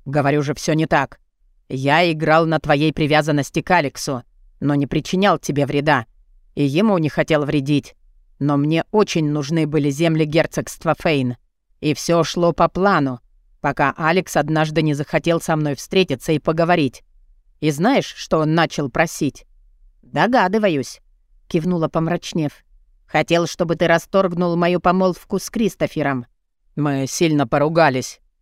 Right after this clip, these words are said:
Эдвард потёр переносицу. «Я хотел его успокоить, но не мог допустить, чтобы мой план рухнул. Я же столько лет шёл к своей цели». «Ты отравил его мраком»,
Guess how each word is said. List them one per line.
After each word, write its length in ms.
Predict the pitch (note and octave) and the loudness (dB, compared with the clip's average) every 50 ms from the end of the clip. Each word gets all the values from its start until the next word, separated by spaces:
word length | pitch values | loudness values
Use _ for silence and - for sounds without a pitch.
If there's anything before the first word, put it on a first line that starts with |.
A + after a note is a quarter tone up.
| _ - | _ -6
Эдвард 480 | - F3+ G#3+ G3+ F#3+ A3+ A3 - - - | -2 -2 -2 0 -2 -2 -4 -4 -4 -4
потёр 320 | F#3+ F3+ - - E3 - | -4 -2 0 0 -2 0
переносицу. 880 | - F3+ E3 E3+ E3+ F3 E3 C#3+ - - D3+ C3+ - - - B2+ B2 - _ _ _ _ _ _ - - | 0 0 0 2 2 0 0 -2 -2 -4 -6 -8 -6 -6 -6 -6 -8 -8 _ _ _ _ _ _ -18 -10
«Я 180 | - C3+ C#3+ C3 | -4 -2 -2 0
хотел 360 | - D#3 C#3+ - D3+ D3 D3 | 0 0 0 2 2 0 2
его 260 | D3 D3+ C#3+ D3 C#3+ | 0 0 0 -2 -2
успокоить, 720 | C#3+ C3 - - - C#3 - - F#3+ G3 E3+ C#3+ - - - | -4 -4 -6 -4 -2 -2 0 2 4 4 4 4 2 -2 -2
но 140 | C#3+ C#3+ D3 | 0 0 2
не 140 | D3+ D#3+ E3 | 2 2 2
мог 240 | F3+ G#3 G#3 E3 | 2 0 0 0
допустить, 500 | D3 D3 - - C#3+ - - - D3+ C3 | -2 -4 -2 -2 -4 -4 -2 -2 -2 -2
чтобы 300 | - - - D3 D3 D#3+ | -2 -4 -4 -4 -2 0
мой 180 | D#3+ E3 D#3+ D3 | 0 0 0 0
план 300 | - F3 F3 E3 E3+ E3 | 0 0 0 2 2 2
рухнул. 500 | E3+ G#3 F#3 - - - C#3+ B2 G#2+ G#2 - _ _ _ _ _ _ _ _ - _ - | 0 0 -2 -2 -2 -4 -4 -4 -4 -6 -12 _ _ _ _ _ _ _ _ -20 _ -8
Я 300 | C3 C#3+ C#3+ D3 D3+ D#3 | -4 -2 0 2 2 2
же 140 | D3+ E3 | 0 -2
столько 420 | - - - F3 D#3+ D3+ C#3+ - D#3 | -4 -2 0 0 0 2 2 2 2
лет 240 | D3+ E3+ F3+ D#3+ - | 4 4 2 0 0
шёл 300 | - - F3 D#3+ D#3+ D#3 | -2 0 0 0 0 -2
к 80 | - | -4
своей 360 | - - D#3 D#3 D#3+ E3 D#3 | -6 -2 0 0 2 0 -2
цели». 580 | - - - - F3 D#3+ D3 C3+ C3 B2 A2+ - _ _ _ _ _ _ _ _ _ _ _ | -2 -4 -2 0 2 2 2 0 -2 -4 -6 -10 _ _ _ _ _ _ _ _ _ _ _
«Ты 220 | - F3 A3 G#3 D3+ | -2 0 2 2 2
отравил 460 | C3+ - - C#3+ C#3+ C#3 D#3+ E3+ D#3+ | 0 0 0 0 0 0 0 -2 -2
его 240 | D#3 D#3+ D#3 E3+ D#3+ | -2 -2 0 0 0
мраком», 560 | E3 D#3 E3 E3+ D#3+ - - C3 A#2 A#2 | 2 0 0 -2 -2 -2 -2 -4 -4 -4